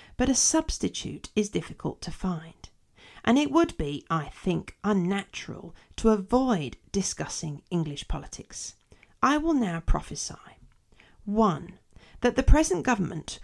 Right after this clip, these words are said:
will come back after the general election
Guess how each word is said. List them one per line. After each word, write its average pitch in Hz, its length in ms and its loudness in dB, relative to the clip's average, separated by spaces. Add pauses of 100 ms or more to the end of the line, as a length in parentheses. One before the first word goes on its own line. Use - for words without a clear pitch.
(160)
will 190 100 2
come 208 240 0
back - 540 -4
after 175 320 0
the 170 100 -2
general 165 380 -2
election 156 580 -8